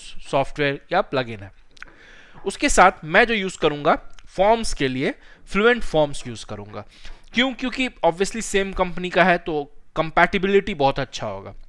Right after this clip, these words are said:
तो आज हम एक बेसिक चीज़ करेंगे कि एक फॉर्म क्रिएट करेंगे, उसका लीड को,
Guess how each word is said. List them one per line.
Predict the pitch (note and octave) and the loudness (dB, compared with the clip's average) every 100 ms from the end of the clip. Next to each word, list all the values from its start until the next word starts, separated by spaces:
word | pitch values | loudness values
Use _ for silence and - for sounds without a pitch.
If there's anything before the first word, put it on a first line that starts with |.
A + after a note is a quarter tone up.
| - - - | -20 -20 -10
तो | - | -4
आज | F#3 A#3 G#3+ | 4 4 4
हम | G#3+ | -2
एक | G#3 G3 C3+ | -2 -4 -8
बेसिक | B2 E3 - - | -2 -2 -2 -6
चीज़ | - F3+ - | -6 -8 -4
करेंगे | C#3 B2+ C3 G3 - - - | -2 -2 -6 -8 -10 -20 -6
कि | E3+ | -2
एक | E3 | -2
फॉर्म | - E3 G#3 A3 | 2 6 6 6
क्रिएट | G3 F#3 F3+ | 2 4 4
करेंगे, | - E3+ E3 E3 F3 - - - - - - | 4 2 2 0 -6 -8 -14 -18 -20 -8 -6
उसका | E3+ - F3+ E3 - - | -4 0 6 6 6 -2
लीड | D3 D3+ G#3 A3 | -4 0 2 0
को, | - E3 E3 D3+ - | 0 2 0 -2 -14